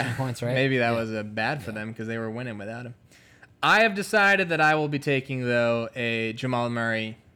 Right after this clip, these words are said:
Speaker 1: black rainbow skyline jersey tee.
Speaker 2: And
Speaker 1: So.
Speaker 2: you shall get it.
Speaker 1: Okay, fantastic. I'm glad that I didn't have to buy you two in a row.
Speaker 2: <laughs>
Speaker 1: Feel good.
Speaker 2: The, uh, w-, were you more surprised? What would, would have, what would have surprised you more before this game, seeing that Jokic had forty-seven points or that he had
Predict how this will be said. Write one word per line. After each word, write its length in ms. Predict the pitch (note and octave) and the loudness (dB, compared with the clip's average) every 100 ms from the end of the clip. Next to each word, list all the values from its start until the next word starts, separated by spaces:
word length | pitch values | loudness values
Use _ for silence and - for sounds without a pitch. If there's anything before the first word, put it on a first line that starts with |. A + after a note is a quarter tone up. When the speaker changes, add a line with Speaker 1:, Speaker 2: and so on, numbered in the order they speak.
| _ | _
Speaker 1:
black 460 | - A2+ A2 - - _ | -4 -4 -4 -8 -20 _
rainbow 460 | - A#2+ A2+ A2 G#2 | -10 -8 -6 -4 -6
skyline 680 | - A#2 G2+ G2 G#2+ G2+ A#2 | -8 -8 -6 -8 -12 -16 -18
jersey 360 | - - C3+ A#2 | -20 -20 -18 -20
tee. 160 | - - _ _ | -20 -20 _ _
Speaker 2:
And 140 | C#3 A#2+ | -8 -6
Speaker 1:
So. 40 | |
Speaker 2:
you 60 | A2 | -6
shall 160 | A#2+ | -8
get 220 | A2+ A2 A2 | -8 -10 -12
it. 120 | - _ _ _ B2+ | -18 _ _ _ -18
Speaker 1:
Okay, 360 | A#2 - - - _ | -16 -16 -18 -18 _
fantastic. 560 | A#2 A#2+ A2 A2+ - | -14 -8 -8 -8 -8
I'm 200 | B2+ B2 | -6 -4
glad 260 | B2 B2 A#2+ | -2 -2 -2
that 140 | A2+ - _ _ _ _ | -6 -10 _ _ _ _
I 80 | A#2+ | -8
didn't 160 | A2 | -6
have 160 | G#2 G#2 | -8 -12
to 120 | A2 - - _ | -14 -16 -20 _
buy 240 | B2 G#2+ G#2 | -12 -10 -10
you 140 | A2 | -12
two 160 | - A#2+ | -12 -12
in 100 | A#2+ | -12
a 60 | |
row. 240 | A2+ G2+ B2 | -10 -12 -4
Speaker 2:
<laughs> 640 | D#3 A#2 D3 C#3+ - - | -2 -2 -4 -6 -6 -6
Speaker 1:
Feel 180 | D#3 C#3+ | -10 -10
good. 220 | C3+ D3+ | -10 0
Speaker 2:
The, 180 | D#3 D#3+ | 4 6
uh, 240 | D3+ C#3+ B2+ | 6 2 0
w-, 200 | D3+ D3+ | -6 -2
were 140 | E3 | 2
you 140 | F3+ F3+ | 4 4
more 240 | E3+ G3 | 4 2
surprised? 580 | - F#3 G#3 G3+ G#3 F#3 | 0 2 4 6 4 2
What 140 | G#3 | 2
would, 160 | C4+ G#3+ | 2 2
would 120 | G#3 | 0
have, 160 | B3+ A#3 | 0 0
what 160 | E3 G3+ | -2 2
would 100 | A3+ | 2
have 80 | |
surprised 500 | A3+ F#3+ - C3+ C#3+ | 2 -2 0 2 2
you 80 | C#3+ | 0
more 300 | C#3 B2 B2 | -2 0 -2
before 220 | B2+ C3+ | -2 -4
this 140 | B2+ A2 | -6 -6
game, 280 | A#2+ A2 A2 | -8 -8 -8
seeing 360 | - C3+ C3 | -4 -4 -2
that 360 | B2 A#2 G#2+ - | 2 2 0 -6
Jokic 440 | B2+ B2 A#2 B2+ | -2 0 0 -4
had 260 | - C#3+ A2+ | -2 -2 -2
forty-seven 800 | - - D3 C#3+ C#3 D3+ C#3+ C3+ | -8 -2 0 2 0 0 0 -2
points 540 | - C3 C3+ D3+ - - | -4 -4 -4 -6 -10 -12
or 140 | C3 | -6
that 180 | A#2 A#2 | -4 -4
he 120 | A#2 | -2
had 320 | A#2 A2 G#2 | -4 -4 -6